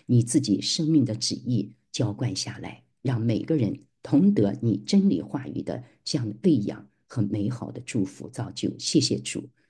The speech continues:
啊，祝福一下时间，奉主耶稣基督的圣名，阿门。好，那么我今天呢，要跟大家一起分享的就是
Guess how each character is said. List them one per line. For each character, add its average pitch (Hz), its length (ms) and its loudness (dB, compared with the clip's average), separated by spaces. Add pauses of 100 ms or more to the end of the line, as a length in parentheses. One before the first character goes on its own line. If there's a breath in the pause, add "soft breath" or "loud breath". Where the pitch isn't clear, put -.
(180)
啊， - 240 -10
祝 127 140 2
福 - 120 -2
一 90 40 -2
下 123 220 -6
时 - 180 -2
间， 170 400 -2
奉 110 280 -2
主 - 200 -10
耶 117 100 -4
稣 113 240 -4
基 143 180 -2
督 156 100 -4
的 127 80 -2
圣 113 280 -2
名， 92 300 -8 (280)
阿 113 100 -10
门。 117 320 -2 (1600 loud breath)
好， 104 380 -2
那 190 140 -2
么 170 140 2
我 113 160 4
今 165 240 4
天 151 220 6
呢， 104 320 2 (1700)
要 135 160 6
跟 135 160 4
大 127 160 -2
家 117 280 0
一 190 120 6
起 - 180 0
分 151 280 4
享 107 340 -4
的 107 160 -4
就 120 200 2
是 - 380 -4